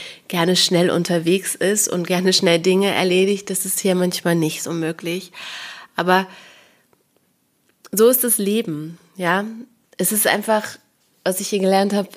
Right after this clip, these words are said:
das Leben so anzunehmen, wie es ist und wie es kommt. Dass ich vielleicht nicht immer ständig den großen Plan hab und den Tag so durchtakte,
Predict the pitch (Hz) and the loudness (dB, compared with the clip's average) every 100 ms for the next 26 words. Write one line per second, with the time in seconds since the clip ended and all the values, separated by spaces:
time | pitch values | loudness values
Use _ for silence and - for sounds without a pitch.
0 | _ _ - 180 190 208 208 190 185 160 | _ _ -6 -2 2 2 2 0 0 0
1 | 202 - 196 180 180 180 185 - - 185 | 0 0 2 4 2 0 -4 -4 -6 -6
2 | - 170 165 170 - - 175 160 160 - | -2 -2 0 0 0 -2 -2 -4 -8 -14
3 | - _ _ _ - 180 - 180 - - | -18 _ _ _ -8 -6 -2 -4 -4 -14
4 | - - - - - 190 185 185 202 208 | -20 -20 -20 -20 -6 0 0 2 2 4
5 | 190 180 180 - - - 190 202 196 185 | 4 4 2 -8 -16 -2 2 2 0 0
6 | 180 175 175 - 180 214 214 185 - 185 | 2 2 -2 -2 2 4 2 -2 0 0
7 | 175 180 190 175 175 196 - 165 170 165 | 2 2 0 -2 -4 -4 -6 -4 -2 -2
8 | 175 180 175 180 185 185 180 175 185 196 | -2 -4 -4 -2 -2 -4 -6 -4 -2 -2
9 | 196 - 180 - - 175 202 | -2 -4 -6 -6 -4 -2 -4